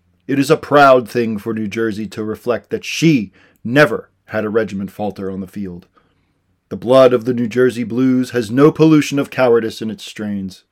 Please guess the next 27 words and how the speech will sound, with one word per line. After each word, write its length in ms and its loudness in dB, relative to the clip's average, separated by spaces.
All 320 8
honor 320 -2
and 180 -8
thanks 380 -8
to 160 -14
the 100 -8
New 120 -4
Jersey 340 -12
line. 360 -20
South 260 -8
Jersey 300 -4
would 180 -6
suffer 300 -6
dearly 400 -6
for 180 -10
the 120 -12
debacle 540 -6
that 180 -12
was 200 -10
Fredericksburg, 680 -14
but 180 -16
that 420 -4
story 580 -16
is 120 -20
for 200 -10
another 300 -14
day. 360 -20